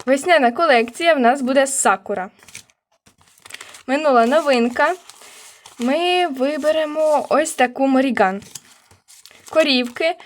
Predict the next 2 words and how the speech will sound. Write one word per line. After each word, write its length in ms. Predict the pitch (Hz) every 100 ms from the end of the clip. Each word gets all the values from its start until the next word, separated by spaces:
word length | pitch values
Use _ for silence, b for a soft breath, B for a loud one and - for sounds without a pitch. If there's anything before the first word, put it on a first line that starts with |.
| B -
веселковий. 920 | 214 254 254 254 247 190 180 185 - - _ _ _ _ - - - _ _ _ _ _ - - - B B B B B _ _ - - _ _ _
Айпади, 800 | - 254 240 - 294 330 381 381